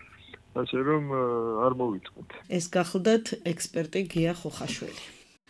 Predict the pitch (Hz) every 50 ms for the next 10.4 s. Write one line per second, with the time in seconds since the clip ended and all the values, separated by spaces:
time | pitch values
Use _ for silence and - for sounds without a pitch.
0 | - - - - - 220 208 214 202 185 175 175 175 170 - - 151 - 208 202
1 | 202 - - - 175 165 165 165 156 190 202 208 208 - - 165 156 156 160 156
2 | 151 - - - 170 170 165 165 170 175 170 - - 233 240 233 220 - - 151
3 | 151 - 160 156 160 165 - - 202 214 226 220 - - - - - - - -
4 | 175 175 170 175 170 170 - 175 170 170 - 165 175 190 202 202 - - 170 165
5 | 160 - 156 156 - - - - 160 - 185 170 170 175 170 170 - - 165 165
6 | 160 156 160 156 156 156 147 170 165 165 165 165 - 156 151 151 - - - 165
7 | 160 - - 160 151 156 - 160 170 - 202 - - 180 180 180 - 202 196 196
8 | 196 196 254 254 - - 160 156 151 151 - 147 151 156 151 190 185 156 160 -
9 | - 196 202 190 170 156 - - 170 160 - 160 151 160 156 - 190 - - 147
10 | 139 - - 143 147 - -